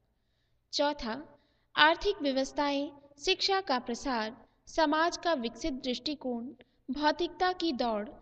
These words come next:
समय की रिक्तता को भरने का प्रयास आदि कारक हैं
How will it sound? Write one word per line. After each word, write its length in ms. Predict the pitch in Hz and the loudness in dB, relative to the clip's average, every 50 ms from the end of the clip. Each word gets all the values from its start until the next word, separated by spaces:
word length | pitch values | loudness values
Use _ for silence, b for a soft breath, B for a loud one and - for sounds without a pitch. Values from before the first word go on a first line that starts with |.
| B B B B | B B B B
समय 380 | - - 339 330 320 339 370 392 | -2 2 2 2 4 2 0 0
की 180 | 370 370 381 | 2 2 2
रिक्तता 460 | 277 277 262 - - 302 - 330 339 | 2 2 0 -2 -4 -2 0 0 0
को 200 | 330 339 349 339 | 0 0 -2 -2
भरने 380 | 285 240 254 240 220 233 269 285 | -2 -2 -4 -4 -2 -2 -2 -2
का 160 | 285 302 285 | -2 -2 -2
प्रयास 460 | 285 285 277 247 220 208 226 262 - - - B B B B B B B | -2 0 0 0 0 0 -2 -6 -8 -12 -18 B B B B B B B
आदि 320 | 311 311 330 330 403 415 403 - | 4 4 4 4 4 2 2 2
कारक 320 | 311 285 277 285 311 330 - | 2 4 4 4 2 2 0
हैं 340 | - 262 226 233 247 - | -4 -6 -6 -6 -8 -12